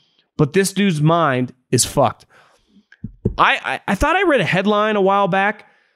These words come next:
I wonder if the Chiefs would kick the tires on bringing him in, try to rehab some of his value, give them a guy that if Mahomes did, like, roll an ankle or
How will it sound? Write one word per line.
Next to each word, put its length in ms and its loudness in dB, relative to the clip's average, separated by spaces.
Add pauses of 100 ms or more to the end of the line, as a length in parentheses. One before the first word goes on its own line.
(920)
I 100 2
wonder 300 2
if 100 -8
the 80 0
Chiefs 500 0
would 180 2
kick 200 -2
the 80 -2
tires 540 0 (120)
on 300 2
bringing 340 2
him 200 2
in, 240 -2 (420)
try 240 4
to 80 4
rehab 480 2
some 200 2
of 60 0
his 120 0
value, 600 0 (360)
give 240 4
them 220 2
a 40 0
guy 340 0
that 120 -2
if 120 -6
Mahomes 460 2
did, 220 0
like, 320 -2 (120)
roll 360 2
an 80 0
ankle 340 2
or 400 0